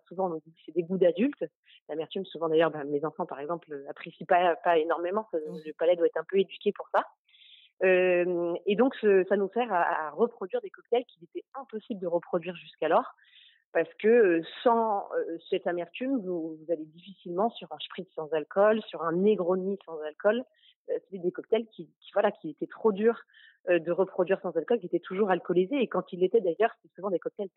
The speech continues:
Speaker 1: très alcoolisés.
Speaker 2: Et ben justement, quand on reçoit donc, euh, notre boîte, eh ben à l'intérieur, vous,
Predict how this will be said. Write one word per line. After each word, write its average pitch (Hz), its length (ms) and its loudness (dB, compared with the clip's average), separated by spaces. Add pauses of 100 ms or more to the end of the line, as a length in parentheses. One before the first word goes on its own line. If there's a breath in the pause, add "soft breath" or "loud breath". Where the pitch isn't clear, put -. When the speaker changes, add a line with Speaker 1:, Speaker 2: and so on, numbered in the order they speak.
(120)
Speaker 1:
très 185 180 0
alcoolisés. 160 480 -6 (160)
Speaker 2:
Et 240 100 0
ben 196 160 0
justement, 247 460 -2 (320 loud breath)
quand - 220 -6
on 190 200 0
reçoit 185 360 -2
donc, 180 240 -6
euh, 170 160 2
notre 170 340 -2
boîte, 196 300 -4 (320 loud breath)
eh 180 60 2
ben 190 100 8
à - 20 6
l'intérieur, 208 460 4
vous, 220 640 0